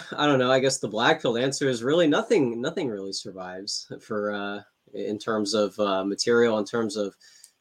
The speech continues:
like, raw value. I mean, I, I guess you, I guess it's not totally, you know, 'cause it's, it's very much like today with, uh,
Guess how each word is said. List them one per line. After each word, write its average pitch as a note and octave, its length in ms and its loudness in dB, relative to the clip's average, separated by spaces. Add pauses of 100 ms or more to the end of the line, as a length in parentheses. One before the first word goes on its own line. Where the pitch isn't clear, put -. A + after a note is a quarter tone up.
like, G#2+ 200 -2
raw A2+ 380 8
value. A2+ 420 2
I D#3 160 6
mean, E3 320 6 (1800)
I, F#3+ 220 8
I A3+ 60 8
guess G#3+ 320 8
you, F3+ 480 6 (1500)
I F3+ 100 6
guess F3+ 220 6
it's D3+ 160 0
not D#3 300 8
totally, D#3 640 6
you C3 80 4
know, G#2+ 220 0
'cause A2 180 -2
it's, G#2+ 200 -6
it's A#2 240 -10
very A2+ 240 -2
much A2+ 200 -6
like A2 160 -4
today A#2 320 -2
with, G2+ 340 -4
uh, G2 340 -8